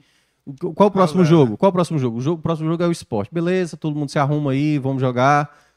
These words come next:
Speaker 1: Começou o jogo, joga, joga, joga, vamos pro intervalo, vo-, volta pro segundo tempo, faz as trocas, acabou, vamos pra casa. Parece
Speaker 2: Eles não
Speaker 1: aquela
Speaker 2: têm,
Speaker 1: coisa
Speaker 2: eles
Speaker 1: assim
Speaker 2: não têm direção hoje, né?
Speaker 1: É,
Speaker 2: Porque
Speaker 1: não
Speaker 2: tem o
Speaker 1: tem.
Speaker 2: João Paulo de presidente, obviamente, mas eles não têm um superior ali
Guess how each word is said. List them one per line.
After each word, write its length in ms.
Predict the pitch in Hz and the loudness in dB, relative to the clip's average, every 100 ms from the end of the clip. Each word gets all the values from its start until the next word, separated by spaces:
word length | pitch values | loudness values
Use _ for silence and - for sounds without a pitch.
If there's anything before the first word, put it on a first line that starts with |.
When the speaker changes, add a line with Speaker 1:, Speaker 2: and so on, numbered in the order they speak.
| _ | _
Speaker 1:
Começou 420 | 160 180 170 185 | 2 2 4 2
o 40 | |
jogo, 280 | 135 131 110 | 4 2 0
joga, 300 | 120 156 151 | -2 -2 0
joga, 260 | 139 143 131 | -2 0 0
joga, 520 | 143 156 156 156 156 | 0 0 -2 -6 -6
vamos 200 | 127 135 | -6 -4
pro 80 | 143 | -4
intervalo, 720 | 131 131 127 143 147 143 139 123 | -2 -2 0 0 0 -4 -10 -6
vo-, 200 | 123 139 | -4 -2
volta 220 | 131 135 | -2 -4
pro 80 | 139 | -6
segundo 240 | 139 127 | -8 -8
tempo, 400 | 117 143 143 139 | -6 -4 -4 -6
faz 200 | 135 143 | -2 0
as 120 | 135 - | 0 -2
trocas, 380 | 139 151 151 - _ | 0 0 -2 -10 _
acabou, 400 | - 135 139 160 | -6 -4 -2 0
vamos 140 | 147 156 | -2 -2
pra 120 | 156 | -6
casa. 320 | - 123 101 - _ _ _ - | -2 -4 -4 -10 _ _ _ -10
Parece 300 | 147 151 202 | -4 -4 -4
Speaker 2:
Eles 60 | |
não 60 | 233 | -4
Speaker 1:
aquela 140 | 170 | -4
Speaker 2:
têm, 60 | 190 | -4
Speaker 1:
coisa 160 | 165 165 | -4 -4
Speaker 2:
eles 160 | - | -6
Speaker 1:
assim 200 | 202 180 | -6 -6
Speaker 2:
não 140 | 170 226 | -6 -8
têm 240 | - 208 | -10 -12
direção 580 | 196 202 202 - 190 185 | -10 -10 -10 -12 -14 -10
hoje, 280 | 180 147 139 | -10 -10 -12
né? 80 | 143 | -14
Speaker 1:
É, 20 | |
Speaker 2:
Porque 360 | - 381 349 196 | -14 -12 -10 -10
Speaker 1:
não 80 | |
Speaker 2:
tem 180 | 214 196 | -6 -6
o 20 | 185 | -4
Speaker 1:
tem. 60 | |
Speaker 2:
João 200 | 175 180 | -6 -10
Paulo 260 | 175 143 143 | -10 -12 -12
de 80 | - | -12
presidente, 540 | 135 143 135 165 175 | -14 -12 -12 -12 -14
obviamente, 600 | 127 127 131 131 160 - | -16 -14 -14 -14 -18 -18
mas 300 | 185 190 - _ _ | -18 -18 -20 _ _
eles 200 | - 196 | -12 -10
não 120 | 208 | -10
têm 180 | 220 202 | -12 -12
um 60 | 208 | -14
superior 560 | 202 - 180 160 156 | -16 -14 -14 -10 -10
ali 340 | 147 135 160 | -10 -12 -16